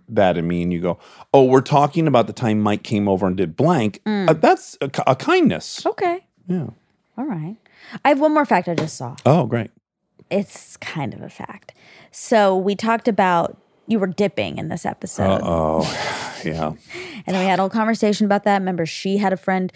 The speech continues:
Speaker 2: who came over to
Speaker 1: Spit
Speaker 2: and
Speaker 1: at the dinner
Speaker 2: spit at the
Speaker 1: table.
Speaker 2: dinner
Speaker 1: Yeah,
Speaker 2: table.
Speaker 1: yeah.
Speaker 2: And then you said, "Actually, you think maybe it is attractive."
Speaker 1: Oh, in some perverse way.
Speaker 2: Right. Because if you saw a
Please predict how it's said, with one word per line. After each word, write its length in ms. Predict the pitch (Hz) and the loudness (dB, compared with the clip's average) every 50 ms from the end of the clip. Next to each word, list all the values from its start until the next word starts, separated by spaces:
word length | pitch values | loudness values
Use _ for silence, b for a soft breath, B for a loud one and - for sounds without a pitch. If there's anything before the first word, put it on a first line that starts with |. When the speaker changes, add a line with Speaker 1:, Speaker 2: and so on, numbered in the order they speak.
| B B B B | B B B B
Speaker 2:
who 60 | 202 | -6
came 220 | 190 214 202 196 | -2 0 0 2
over 180 | 196 180 185 185 | 2 0 0 0
to 100 | 180 85 | -2 -2
Speaker 1:
Spit 280 | 160 - - - - 175 | -4 -6 -4 0 2 2
Speaker 2:
and 120 | 95 - | 2 2
Speaker 1:
at 180 | - 87 - - | 0 -2 -2 -4
the 100 | - - | -4 -4
dinner 280 | - 85 87 90 185 | -2 -4 -4 -2 -4
Speaker 2:
spit 280 | 180 - 196 - 185 180 | -4 -4 0 0 2 2
at 100 | 190 175 | 2 2
the 60 | 196 | 0
Speaker 1:
table. 40 | 175 | 0
Speaker 2:
dinner 140 | 170 175 175 | 0 0 0
Speaker 1:
Yeah, 20 | 175 | 0
Speaker 2:
table. 340 | 165 185 170 170 170 180 175 | 2 0 0 0 0 -2 -4
Speaker 1:
yeah. 340 | 180 175 175 170 - - 202 - | -4 -6 -6 -8 -8 -10 -6 -4
Speaker 2:
And 80 | 196 | -2
then 140 | 214 214 214 | 0 0 0
you 160 | 214 247 269 | 0 0 -2
said, 240 | - - 240 196 - - | 0 0 -2 -2 -2 -4
"Actually, 400 | - 254 302 320 - - 330 311 277 | -4 -4 -4 -4 -4 -4 -2 0 0
you 80 | 254 | -2
think 320 | - - 233 220 208 190 - b b b b b b b b b - | -2 -2 -2 -2 -2 -4 -6 b b b b b b b b b -4
maybe 440 | 185 202 214 220 240 220 214 220 202 | 0 2 2 4 2 2 2 2 0
it 100 | - - - | 0 0 0
is 260 | - 269 320 339 269 | 2 4 4 4 4
attractive." 1300 | 277 226 - - - 185 170 131 113 92 - - - - 175 160 127 131 139 160 185 208 233 247 269 311 330 - | 2 2 2 -2 -2 0 2 2 2 0 -2 -6 -8 -4 -2 -2 0 2 2 2 2 2 0 -4 -6 -4 2 4
Speaker 1:
Oh, 360 | 135 135 127 107 87 82 - - - | 6 8 8 6 4 2 -4 -2 0
in 140 | 104 101 | 0 0
some 260 | - - - 110 95 85 | 0 -2 -4 -4 -4 -2
perverse 440 | - 87 73 85 85 82 80 - | -4 -4 -2 0 -2 -2 -2 -4
way. 260 | - 80 80 78 73 69 | -4 -2 0 0 0 0
Speaker 2:
Right. 520 | 247 233 226 233 202 170 139 117 - - - - | 0 2 4 4 4 4 0 -6 -10 -14 -12 -8
Because 280 | 202 202 - 240 190 208 | -8 -4 -4 -2 -4 -4
if 100 | 208 - | -4 -4
you 120 | 226 226 | -6 -6
saw 260 | - - 208 190 170 | -2 0 0 0 0
a 80 | 160 | -2